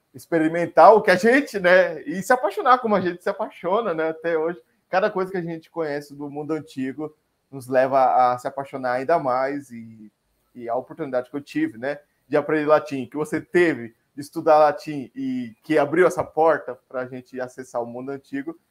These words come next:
a tradução é um dever e aí, e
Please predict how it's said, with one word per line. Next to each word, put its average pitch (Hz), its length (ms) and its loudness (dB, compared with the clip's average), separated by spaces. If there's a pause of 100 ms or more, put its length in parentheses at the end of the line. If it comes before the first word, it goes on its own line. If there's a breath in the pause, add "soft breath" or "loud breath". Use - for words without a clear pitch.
(500)
a 123 120 0
tradução 135 840 -4
é 127 80 0
um 135 120 -6
dever 120 840 -4
e 117 40 -4
aí, 113 480 -8 (300)
e 113 520 -20